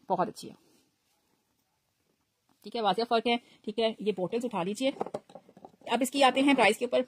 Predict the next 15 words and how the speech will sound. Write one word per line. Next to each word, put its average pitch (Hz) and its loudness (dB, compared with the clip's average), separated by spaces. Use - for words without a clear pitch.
boxes 214 0
वापस 208 -4
पीछे 208 -8
रख - -6
देंगे 240 2
अभी 254 -2
हम, 262 2
पहले 208 -4
इधर 214 -2
रखिए, 247 -4
मैं 240 -2
price 165 -6
बताऊँ। - -14
अच्छा 208 -8
जी, 175 -10